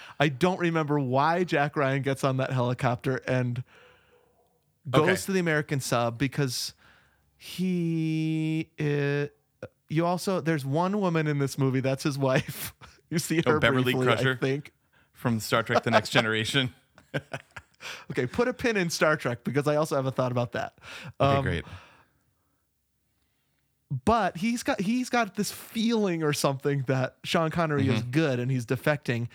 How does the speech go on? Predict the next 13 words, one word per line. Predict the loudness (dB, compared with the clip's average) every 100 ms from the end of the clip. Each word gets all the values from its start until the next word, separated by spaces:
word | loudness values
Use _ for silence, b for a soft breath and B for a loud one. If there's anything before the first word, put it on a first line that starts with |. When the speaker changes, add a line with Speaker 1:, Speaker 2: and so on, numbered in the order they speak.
| B B -2
Speaker 1:
And | 0
so | 0
for | 0 0
the | 0
rest | 2 0 0 -2
of |
the | 0
movie, | 2 2 0 -2 -4 -6 B B B
he | -2 0 0
is | -2 -4
trying | 0 2 0 0
to | -2
convince | -2 -2 -2 -2 -2 0 -2 -4 -12